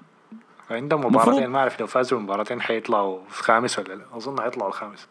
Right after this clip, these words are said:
Speaker 2: آه، لا، يونايتد بسبعة وعشرين نقطة، أرسنال ستة وعشرين. معنى يونايتد في الخامس وأرسنال في السادس.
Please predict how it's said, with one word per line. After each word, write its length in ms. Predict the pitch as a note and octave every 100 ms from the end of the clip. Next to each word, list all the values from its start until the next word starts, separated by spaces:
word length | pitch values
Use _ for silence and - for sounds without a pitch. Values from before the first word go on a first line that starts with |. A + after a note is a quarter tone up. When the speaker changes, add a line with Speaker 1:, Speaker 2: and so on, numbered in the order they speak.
| _
Speaker 2:
آه، 120 | G#2+
لا، 200 | G#2+ A#2+ -
يونايتد 460 | G2+ A#2+ C#3 A#2
بسبعة 280 | E2 - B2
وعشرين 280 | G2+ G2 A2+
نقطة، 260 | A2 - F#2
أرسنال 240 | - F2+
ستة 200 | F#2+ -
وعشرين. 280 | C#2+ - D2
معنى 260 | C2+ D2+
يونايتد 380 | D#2 G2 G#2+ F#2
في 60 | -
الخامس 480 | - F2 F2 F#2 D#2
وأرسنال 360 | E2 - D#2
في 160 | D2 -
السادس. 640 | B1+ - - B1 - _